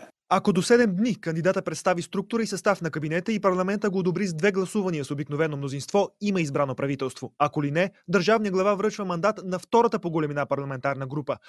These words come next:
Срока отново е седем дни. При неуспех връчва мандат на трета парламентарна група.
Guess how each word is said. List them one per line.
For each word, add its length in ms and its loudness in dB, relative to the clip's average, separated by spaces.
Срока 420 0
отново 380 2
е 40 2
седем 320 -2
дни. 220 -8
При 100 -4
неуспех 460 0
връчва 340 2
мандат 320 2
на 220 -6
трета 300 2
парламентарна 680 -4
група. 320 -8